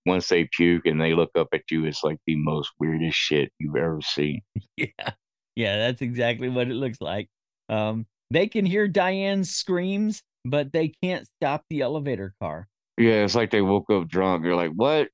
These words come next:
Speaker 1: And then they start just beating on and shit. "Hey, hey, hey," you know.
Speaker 2: Yeah. Meanwhile, the cops have found Richard and a, a shootout ensues. The cops can't shoot Richard, but they can sure shoot that electrical panel,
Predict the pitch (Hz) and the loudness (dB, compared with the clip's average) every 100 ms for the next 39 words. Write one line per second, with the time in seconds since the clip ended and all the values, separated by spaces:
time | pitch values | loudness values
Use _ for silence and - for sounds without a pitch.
0 | - 107 101 98 98 - 95 87 85 76 | 0 2 2 2 0 0 -2 -2 -4 -6
1 | - 90 90 85 90 87 - 87 92 127 | -4 0 2 2 2 0 0 0 2 2
2 | 156 175 170 170 170 170 175 175 156 110 | 2 2 2 2 2 4 4 4 2 0
3 | 107 95 85 80 - _ _ - 120 131 | -2 0 0 0 -8 _ _ -4 -2 -2
4 | 117 _ _ _ - 208 190 175 151 143 | -4 _ _ _ -4 0 2 2 0 0
5 | 196 202 - 151 - 165 151 120 143 208 | 0 -2 -4 -6 -2 0 2 0 -2 -2
6 | 151 143 135 107 98 90 98 117 107 - | -2 0 0 0 -2 -4 -8 -4 -4 -2
7 | 240 302 233 131 127 110 110 - 131 117 | 0 2 4 4 2 0 -2 -2 -2 0
8 | 143 147 _ _ _ - 113 185 190 - | -2 -4 _ _ _ -6 -2 2 0 0
9 | - 202 202 - - 220 - 196 294 - | -2 0 0 0 0 -2 0 0 0 0
10 | 156 147 - 262 - 143 120 - 196 180 | -2 -2 -2 0 0 0 0 2 0 0
11 | 220 220 185 170 156 151 247 - 156 135 | -2 -4 -4 -2 -2 -2 -2 -2 -2 -2
12 | 123 120 117 113 127 | -4 -2 0 0 -2